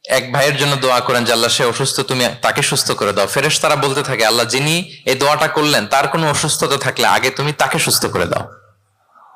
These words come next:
ধরেন যে আপনার এক ভাই দারিদ্র্যের কষাঘাতে জর্জরিত, টাকা পয়সা নেই, আপনি দোয়া করলেন যে, "আল্লাহ, আমার ভাইটা আর্থিক সমস্যায় আছে, তার আর্থিক সমস্যা দূর করে দাও।" ফেরেশতারা দোয়া করে, "আল্লাহ,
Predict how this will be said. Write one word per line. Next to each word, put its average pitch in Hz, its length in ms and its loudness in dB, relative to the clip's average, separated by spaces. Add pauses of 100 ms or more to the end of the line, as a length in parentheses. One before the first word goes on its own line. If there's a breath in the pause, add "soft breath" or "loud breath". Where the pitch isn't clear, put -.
(1300 loud breath)
ধরেন 170 200 0
যে 160 100 4
আপনার 143 280 2
এক 127 300 0
ভাই 113 400 2 (180)
দারিদ্র্যের 123 520 0
কষাঘাতে 117 440 0
জর্জরিত, 110 420 0
টাকা 104 260 -2
পয়সা 101 240 0
নেই, 92 80 -2
আপনি 117 180 -6
দোয়া 113 160 2
করলেন 101 320 -2
যে, 98 80 0
"আল্লাহ, 101 260 2
আমার 101 160 0
ভাইটা 101 440 0 (200 loud breath)
আর্থিক 107 320 -2
সমস্যায় 120 460 2
আছে, 117 240 0 (380 loud breath)
তার 147 120 2
আর্থিক 143 300 0
সমস্যা 165 380 0
দূর 127 200 0
করে 107 200 2
দাও।" 90 420 0 (200 loud breath)
ফেরেশতারা 147 380 0
দোয়া 123 240 2
করে, 110 200 0
"আল্লাহ, 101 540 2